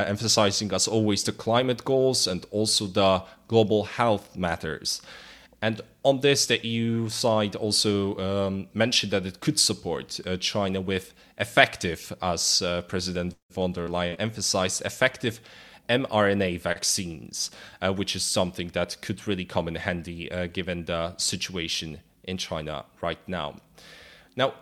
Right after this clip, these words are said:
if we take a look at the Chinese readouts, China rather tried to wish the issues away and tried to compartmentalize it,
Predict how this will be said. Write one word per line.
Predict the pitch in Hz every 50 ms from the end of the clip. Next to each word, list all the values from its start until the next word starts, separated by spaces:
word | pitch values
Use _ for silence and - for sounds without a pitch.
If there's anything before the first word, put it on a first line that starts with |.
| - _ _ _ _ _ _ _ _ _ _ _ - - - _ -
if | 175 190 -
we | - 226
take | - 202 196 196
a | 190
look | 175 170 -
at | 147 135 -
the | - 123 117 117
Chinese | 113 - - - 190 196 190 143 110 104 -
readouts, | - 110 95 87 80 78 82 - 98 - -
China | - - 143 151 185 208 196
rather | 180 165 160 160 151
tried | 123 - - 147 135 123 117
to | - - 127 120 117 117 117 - - -
wish | 107 113 135 143 - -
the | - - - 120
issues | 117 - - - 113 110 110 110 107 - - - - -
away | 110 110 101 110 120 113 104 90 82 80 -
and | - 98 101 101 98 98 90 - - - -
tried | - - 123 117 117 -
to | - 110 - -
compartmentalize | - - 127 120 113 - 117 107 110 - - 127 120 110 107 - 95 92 82 64 62 67 - - -
it, | 62 65 - -